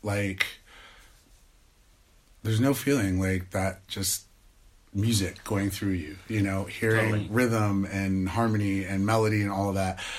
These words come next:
Speaker 1: Um, you know, when I was a kid, my parents used to put me to sleep by wrapping me in a blanket and put me in my favorite little cardboard box, and literally they would sit me next to the spe-,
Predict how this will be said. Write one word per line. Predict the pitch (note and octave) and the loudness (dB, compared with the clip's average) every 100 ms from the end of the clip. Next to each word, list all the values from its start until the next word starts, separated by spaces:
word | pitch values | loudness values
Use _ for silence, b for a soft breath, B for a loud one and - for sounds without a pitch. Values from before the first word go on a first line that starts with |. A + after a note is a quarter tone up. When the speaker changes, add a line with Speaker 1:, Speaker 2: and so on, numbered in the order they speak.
| B B - | B B 0
Speaker 1:
Um, | G#2+ G#2 G2 G2 - - - | 2 4 2 0 -4 -12 -4
you | A2 | 0
know, | G#2+ | 2
when | G#2+ | 2
I | |
was | G#2+ | 2
a | G#2 | 0
kid, | - A2+ A2 | -2 -2 0
my | G#2+ | 0
parents | G2+ G#2+ G#2 G2 | 0 0 0 0
used | G#2+ - | -2 -2
to | G#2 G2 F#2+ | -2 -2 -4
put | A2 G2 | -4 -2
me | |
to | F#2+ | -2
sleep | - G2+ F#2 | -2 -4 -2
by | G2 F#2+ F#2+ F#2 B B B B | -2 0 0 -2 B B B B
wrapping | G2+ G#2 A2 | -2 0 2
me | G#2 | 2
in | |
a | G2 | 2
blanket | G2 G2+ G2+ G2 F#2+ - | 0 0 0 -2 -2 -2
and | G2 F#2+ | -2 -2
put | A2 | -4
me | G#2 | -2
in | G2 | 0
my | F#2+ | -2
favorite | G2 G2 | -2 -4
little | G2 F#2+ | -2 -4
cardboard | G#2+ F#2+ G2 | -2 -2 -2
box, | F#2+ F#2+ F#2+ - - | -2 -2 -4 -8 -4
and | F#2+ G2 | -2 0
literally | G2+ G2+ G2+ G2 G2+ | 0 0 2 0 0
they | G2 | 0
would | F#2+ F2+ | -2 0
sit | - A#2+ A2 | 0 0 0
me | G#2+ | 0
next | G2 F#2+ - | -2 -2 -4
to | |
the | G2 | -4
spe-, | F2+ - F#2+ | -4 -6 -10